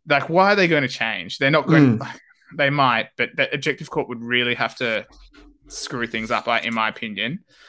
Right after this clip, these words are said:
Speaker 2: Mm.
Speaker 1: um, to, to really lose it, because all the bureaucrats using it, it's part of the system, it's been approved by fifty different people. Like,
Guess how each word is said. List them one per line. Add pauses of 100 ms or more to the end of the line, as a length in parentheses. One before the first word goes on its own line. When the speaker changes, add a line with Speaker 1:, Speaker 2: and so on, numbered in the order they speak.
(220)
Speaker 2:
Mm.
Speaker 1:
um, (200)
to,
to
really
lose
it,
because (720)
all
the
bureaucrats (340)
using
it,
it's
part
of
the
system,
it's
been
approved
by
fifty
different
people.
Like,